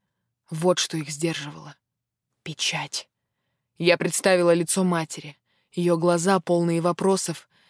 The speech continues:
и непролитых слёз. Её боль за мои раны.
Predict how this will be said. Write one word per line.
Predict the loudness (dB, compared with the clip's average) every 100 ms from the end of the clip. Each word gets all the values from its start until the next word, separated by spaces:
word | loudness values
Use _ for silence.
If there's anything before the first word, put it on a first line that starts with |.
| _
и | 2
непролитых | 4 6 4 4 0 -2
слёз. | 0 2 2 0 -8 _ _ _ _ _ _ _ _
Её | 2 4 4
боль | 6 4
за | 4 2
мои | 2 2
раны. | 0 -2 -4 -12